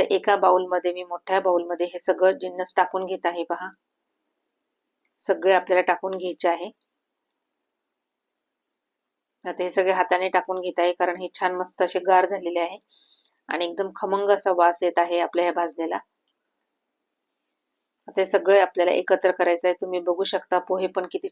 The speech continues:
छान अगदी हाताने चुरले जात आहेत, ते इतके छान भाजले गेलेले आहे.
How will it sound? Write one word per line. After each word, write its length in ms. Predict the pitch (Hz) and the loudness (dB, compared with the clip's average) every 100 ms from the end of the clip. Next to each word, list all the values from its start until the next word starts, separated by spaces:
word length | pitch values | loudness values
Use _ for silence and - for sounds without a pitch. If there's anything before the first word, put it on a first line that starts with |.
| - | -2
छान 160 | 175 | -2
अगदी 240 | 170 165 196 | -2 -4 -4
हाताने 400 | 185 175 180 180 | -2 0 -2 -2
चुरले 360 | 190 175 175 | -4 0 2
जात 200 | 175 165 | 2 2
आहेत, 120 | 170 170 | 0 -2
ते 60 | 185 | -6
इतके 280 | 175 - 185 185 | -8 -6 -6 -2
छान 160 | 185 175 | -4 -2
भाजले 300 | 180 160 185 | -4 0 2
गेलेले 340 | 175 180 175 | 2 0 0
आहे. 180 | 170 185 | -2 -2